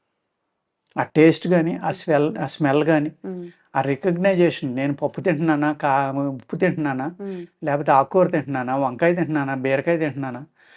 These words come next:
Speaker 1: ఆ ఫీలింగ్ లేకుండా తినటం వల్ల అది
Speaker 2: మ్మ్.
Speaker 1: శరీరానికి వంట పట్టదమ్మా.
Speaker 2: మ్మ్. మ్మ్.
Speaker 1: లేకపోతే అరగదు.
Speaker 2: మ్మ్.
Speaker 1: ఈ ప్రాబ్లమ్స్ వల్ల కూడా షుగర్ అవనివ్వండి, బీపీ అవనివ్వండి, కొలెస్ట్రాల్,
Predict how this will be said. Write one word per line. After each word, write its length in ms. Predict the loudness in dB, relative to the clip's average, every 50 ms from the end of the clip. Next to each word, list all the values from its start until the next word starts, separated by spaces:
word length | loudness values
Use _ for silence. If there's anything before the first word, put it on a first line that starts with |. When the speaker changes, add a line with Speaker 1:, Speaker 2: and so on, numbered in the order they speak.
| -20 _ _ _ _ -4
Speaker 1:
ఆ 40 | -2
ఫీలింగ్ 460 | -2 0 2 4 4 4 4 4 6
లేకుండా 460 | 6 8 8 8 6 4 2 2 2
తినటం 400 | 2 2 0 0 0 0 2 2
వల్ల 200 | 2 0 0 -2
అది 420 | -2 -2 -2 -2 -2 -2 -2 -2 -2
Speaker 2:
మ్మ్. 60 | -4
Speaker 1:
శరీరానికి 640 | -2 -2 -2 -2 0 -2 -2 -2 -2 -4 -4 -6 -6
వంట 200 | -6 -6 -8 -8
పట్టదమ్మా. 480 | -8 -10 -10 -10 -14 -14 -12 -10 -8
Speaker 2:
మ్మ్. 400 | -6 -6 -6 -6 -8 -8 -12 -14 -18 _ _
మ్మ్. 360 | -10 -10 -8 -8 -10 -10 -12 -14 _ _ 0
Speaker 1:
లేకపోతే 440 | 2 2 2 2 2 -2 -2 0 0
అరగదు. 320 | -2 -2 -4 -8 -10 -12 _ _ _ _ -10
Speaker 2:
మ్మ్. 320 | -10 -8 -8 -10 -10 -12 -14 -10 -4
Speaker 1:
ఈ 140 | -2 -2
ప్రాబ్లమ్స్ 480 | 0 2 2 4 4 4 2 2 2 2
వల్ల 160 | 2 2 2
కూడా 240 | 0 0 -2 -2 -2
షుగర్ 280 | -2 -2 -2 0 0 0
అవనివ్వండి, 360 | -2 -2 -4 -6 -6 -6 -6
బీపీ 340 | -4 -4 -4 -4 -4 -4 -4
అవనివ్వండి, 320 | -4 -4 -6 -8 -8 -8
కొలెస్ట్రాల్, 480 | -8 -6 -8 -8 -8 -10 -10 -10 -10